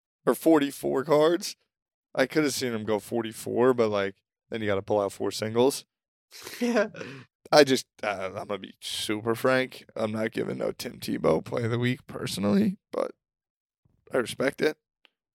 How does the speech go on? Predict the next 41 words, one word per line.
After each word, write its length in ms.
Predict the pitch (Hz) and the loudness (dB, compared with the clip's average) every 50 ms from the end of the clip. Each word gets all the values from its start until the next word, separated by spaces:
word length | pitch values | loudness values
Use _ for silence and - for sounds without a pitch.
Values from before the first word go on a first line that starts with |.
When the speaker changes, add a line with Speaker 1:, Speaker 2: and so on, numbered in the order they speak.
| _ _ | _ _
Speaker 1:
It's 80 | - - | 2 4
a 60 | 120 | 6
hundred 260 | 123 135 131 120 117 - | 6 6 6 4 2 4
twenty 280 | - 127 123 120 117 | 4 4 6 6 8
X. 380 | 120 120 120 120 - - - - _ _ _ _ _ _ _ _ _ _ _ _ _ _ _ - | 8 8 8 8 4 0 -8 -8 _ _ _ _ _ _ _ _ _ _ _ _ _ _ _ 4
It 140 | - 165 170 | 6 8 10
is 180 | 175 147 120 | 10 10 8
real. 220 | 117 120 123 - - | 6 4 4 4 4
Yeah. 240 | 143 165 170 - 147 123 120 - - | 0 0 0 0 -2 -2 -6 -12 -10
<sighs> 720 | - 120 117 - - - - - - - _ _ _ - | -10 -10 -10 -10 -12 -16 -16 -18 -20 -20 _ _ _ -6
Ooh. 500 | - 285 294 294 302 302 302 294 285 269 - _ _ _ _ _ _ - - _ _ _ _ - | -4 -2 0 0 0 0 0 0 0 -2 -4 _ _ _ _ _ _ -20 -20 _ _ _ _ -8
And 140 | - 135 123 | -6 -6 -4
he's 120 | 120 123 | -2 2
got 120 | 123 113 107 | 2 2 4
the 80 | 113 | 2
other 160 | 110 104 107 | 0 0 0
cards. 480 | 104 - - 113 113 123 139 165 - - - - | -2 0 2 4 4 4 2 0 -4 -12 -12 -14
It's 140 | 117 - | -16 -16
kinda 340 | - - - - - - - | -12 -6 -4 -2 -2 -2 -4
fair. 360 | - - - - - - - _ _ _ | -8 -8 -8 -8 -8 -8 -10 _ _ _
It's 100 | - - - | -20 -16 -8
a 20 | |
fair 160 | - - - - | -6 -6 -6 -6
point. 240 | - - - - - _ _ _ _ _ _ _ _ _ _ _ _ _ _ _ _ - | -8 -14 -18 -20 -20 _ _ _ _ _ _ _ _ _ _ _ _ _ _ _ _ 4
It's 200 | - 135 - - | 4 4 4 4
a 40 | - | -2
great 240 | - - - - - | -8 -10 -10 -10 -8
play. 260 | - 127 - - - - _ _ _ _ _ - | -6 -6 -6 -6 -8 -12 _ _ _ _ _ 0
It 120 | 143 127 | 0 0
is. 220 | - - 170 - - _ _ _ _ _ _ _ - | 0 -4 -8 -10 -12 _ _ _ _ _ _ _ -8
It, 200 | - 139 - - _ _ - | -8 -8 -8 -8 _ _ -6
it 140 | - - - | -4 -4 -4
is 180 | - - - | -4 -6 -8
a 20 | - | -8
good 160 | - - - | -10 -10 -8
play. 240 | - - - - - _ - | -8 -8 -8 -8 -10 _ -6
Speaker 2:
I 60 | 160 | -4
love 220 | 127 113 113 120 | -4 -4 -4 -4
it. 120 | 123 - - _ _ _ _ _ - _ _ _ _ _ _ - | -6 -8 -10 _ _ _ _ _ -20 _ _ _ _ _ _ -4
Love 180 | - 127 123 | -2 0 0
it. 120 | - - | -2 -4